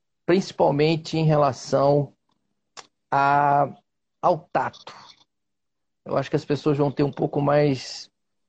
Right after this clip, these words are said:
de cuidado no abraço,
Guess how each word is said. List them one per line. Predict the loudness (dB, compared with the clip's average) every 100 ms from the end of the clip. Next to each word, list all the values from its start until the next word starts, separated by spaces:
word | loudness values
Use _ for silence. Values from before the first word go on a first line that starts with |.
| -20
de | -8
cuidado | 0 0 2 2 2 0 -6 -8 -12 _ _ -20 _ _ -10
no | -2 0
abraço, | 0 0 2 0 -4 -18 -12 -10 -8 -8 -10